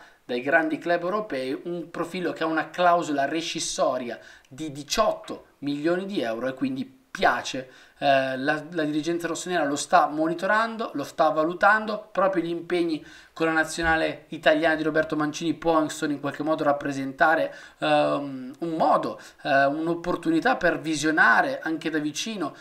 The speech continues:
il calciatore, per capire meglio le sue caratteristiche, il suo modo di approcciare gli allenamenti, le partite,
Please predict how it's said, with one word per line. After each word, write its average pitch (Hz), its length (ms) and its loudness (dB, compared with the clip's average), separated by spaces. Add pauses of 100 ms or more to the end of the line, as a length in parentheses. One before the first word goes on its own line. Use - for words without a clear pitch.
(140)
il 151 120 -4
calciatore, 185 480 0
per 160 180 -2
capire 170 400 0
meglio 180 240 -4
le 160 100 0
sue 160 140 -8
caratteristiche, 160 680 0
il 160 100 2
suo 165 220 -4
modo 202 260 0
di 156 60 -2
approcciare 151 520 -2
gli 151 80 -4
allenamenti, 151 460 -6
le 143 140 -2
partite, 180 600 -6